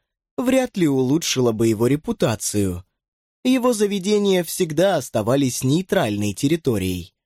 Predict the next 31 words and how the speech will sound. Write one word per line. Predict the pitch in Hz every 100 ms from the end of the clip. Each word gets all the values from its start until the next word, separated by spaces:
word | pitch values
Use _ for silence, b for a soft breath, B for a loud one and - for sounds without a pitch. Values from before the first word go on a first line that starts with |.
| _ _ _ _
Кем | - 269 254
бы | 220
ты | 214 208
ни | 190 147 139
был, | 104 92 82 _ _
с | -
кем | - 269 254
бы | 233
ни | 220 202
имел | 190 190 190
дела, | 170 139 135 170 143 90 _ _ _ _
тебе | - 233 240
не | 233
приходилось | - 208 208 185 220 202 165
опасаться | 139 120 120 - 175 - 139
там | 127 120
удара | 120 113 123 123
со | -
спины. | 156 - 214 139 95 - _ _ _ _ -
За | 254 247
этим | 247 240 220 208
следил | 214 214 190 220
Морли. | 220 165 107 101 92 - _ _ _ _ _ _ _ _ _
"Надеюсь, | 247 247 226 247 240 220
что | - 226 220
так. | 175 127 123 _ _ _ _ -
Гаррит, | 226 180 151 143 - _ _ _ _
понимаешь, | 247 247 262 220 180 -
это | 202
просто | 208 226 214 240
сделка. | 220 202 202 131 - 117 107